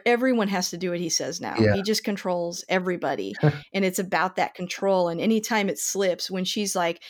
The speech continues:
Speaker 1: "Hey, I'm questioning you. I'm not gonna be like your peons that say, uh, whatever you want, but I'm asking you as your equal, w-, you know, what's the truth?" And then that's when he explodes on her and is like, "You're not equal to me. No one is,"
Speaker 2: Don't,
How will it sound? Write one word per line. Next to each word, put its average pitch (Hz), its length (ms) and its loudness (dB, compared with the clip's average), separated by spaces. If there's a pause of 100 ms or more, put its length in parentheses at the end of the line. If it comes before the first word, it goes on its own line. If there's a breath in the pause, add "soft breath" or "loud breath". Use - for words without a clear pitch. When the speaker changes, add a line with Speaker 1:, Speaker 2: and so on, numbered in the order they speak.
(160 loud breath)
Speaker 1:
"Hey, 233 200 4
I'm 196 160 2
questioning 196 500 -2
you. 165 320 -8 (240 soft breath)
I'm 196 120 0
not 196 220 2
gonna 202 160 0
be 190 180 -2
like 175 240 0
your 170 260 -6 (260)
peons 180 580 2
that 165 240 0 (160)
say, 165 440 2 (100)
uh, 202 140 2
whatever 190 340 4
you 202 160 2
want, 170 420 -2 (300 loud breath)
but 185 260 4
I'm 196 160 4
asking 190 380 0
you 175 440 -4 (140)
as 180 180 0
your 175 120 -4
equal, 175 600 -4
w-, 170 180 -16 (100)
you 196 100 -2
know, 165 80 0
what's 190 280 2
the 170 60 -2
truth?" 185 460 2 (300 soft breath)
And 190 100 2
then 185 140 2
that's 180 200 0
when 196 100 -2
he 190 100 2
explodes 180 460 0
on 170 100 0
her 170 180 -4
and 151 80 -4
is 160 160 -6
like, 131 240 -4
"You're 185 280 0
not 175 160 2
equal 147 280 -4
to 143 100 -10
me. - 160 -8
No 156 160 0
one - 140 0
is," - 180 -10
Speaker 2:
Don't, 135 180 4